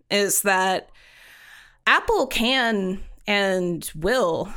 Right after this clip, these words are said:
retaliate against you, um, if you say rude things about Apple as a developer. And so for Epic to cobble together,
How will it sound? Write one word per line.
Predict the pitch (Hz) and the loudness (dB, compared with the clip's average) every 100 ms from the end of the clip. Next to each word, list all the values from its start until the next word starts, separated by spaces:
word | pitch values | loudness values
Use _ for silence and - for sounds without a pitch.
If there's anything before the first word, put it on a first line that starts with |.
| - | -8
retaliate | 180 180 202 202 190 175 160 - - | -4 2 4 4 2 2 0 -2 -4
against | 180 165 175 - | -4 -4 -4 -4
you, | 160 156 - 254 269 185 | -4 -4 -2 -4 -2 -2
um, | 185 175 175 - | 0 -2 -2 -4
if | 196 | -2
you | 196 | 0
say | - 196 | 2 0
rude | 190 196 202 | 2 0 0
things | 190 185 | 0 0
about | 190 190 | 0 0
Apple | 185 185 180 165 180 240 - | 0 -2 0 -2 -2 -6 -8
as | - 185 | -6 -2
a | 185 | 0
developer. | 220 285 254 - 196 - - - - - - | 0 0 0 -4 -6 -10 -20 -20 -20 -6 -2
And | 233 | 2
so | - 247 233 214 147 - - | 4 4 4 2 -2 -10 -10
for | - - 294 277 - | -4 0 2 2 2
Epic | 233 233 262 - | 2 2 0 0
to | 208 | -2
cobble | - 196 202 208 190 | 0 0 2 2 0
together, | 190 180 180 180 175 170 175 | 0 0 0 0 0 0 -4